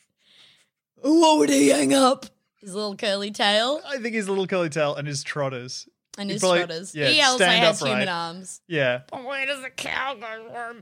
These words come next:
Speaker 1: to?
Speaker 2: Ooh, cow go in elephant.
Speaker 1: Ooh, ooh, ooh. Elephant is king.
Speaker 2: Yeah.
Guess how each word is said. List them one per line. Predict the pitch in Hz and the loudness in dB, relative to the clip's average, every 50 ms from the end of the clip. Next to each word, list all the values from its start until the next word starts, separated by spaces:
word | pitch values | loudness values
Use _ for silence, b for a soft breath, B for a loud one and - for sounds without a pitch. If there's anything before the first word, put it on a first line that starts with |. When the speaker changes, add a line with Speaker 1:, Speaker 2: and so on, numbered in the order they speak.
| - _ | -20 _
Speaker 1:
to? | - - - 147 190 220 208 277 302 - _ _ _ - 170 | -20 -20 -20 -20 -20 -20 -18 -18 -18 -18 _ _ _ -8 -4
Speaker 2:
Ooh, | 170 180 190 190 208 233 247 247 - _ _ | -2 -2 0 0 0 -2 -2 -4 -8 _ _
cow | - 160 143 143 156 165 170 175 185 170 _ _ 165 170 | -4 -2 -2 0 2 2 2 0 -2 -4 _ _ -10 -6
go | 208 208 208 214 226 240 233 - - _ _ _ _ - | 0 2 2 2 4 2 0 0 -2 _ _ _ _ -10
in | 226 254 269 269 269 285 294 294 254 - _ _ _ - | -6 -4 -2 -2 -2 -2 -2 -4 -8 -18 _ _ _ -12
elephant. | 156 156 165 175 185 180 175 151 165 180 180 175 180 180 _ - - _ - - | -8 -8 -6 -6 -6 -8 -8 -8 -10 -10 -10 -10 -10 -12 _ -20 -20 _ -6 -2
Speaker 1:
Ooh, | 226 | 0
ooh, | 269 330 403 480 466 370 302 277 269 262 240 233 226 220 - 175 269 339 494 523 415 330 277 247 240 - - | 0 2 4 4 4 4 4 6 6 6 4 4 2 0 -2 -2 -2 2 2 2 4 2 0 -2 -2 -2 -2
ooh. | 320 359 392 587 605 571 392 311 277 254 233 226 214 196 185 165 - - - | -2 2 4 4 6 6 4 4 4 2 2 0 -2 -4 -6 -8 -10 -6 -6
Elephant | 233 240 233 202 185 185 151 | -4 -4 -4 -6 -8 -12 -12
is | 139 131 196 - | -12 -14 -16 -18
king. | - - 202 160 151 139 - - 156 - 208 214 _ | -12 -10 -8 -8 -8 -10 -12 -14 -16 -18 -18 -18 _
Speaker 2:
Yeah. | 151 143 135 131 127 123 120 120 123 123 | -6 -2 -2 0 0 0 -2 -4 -6 -8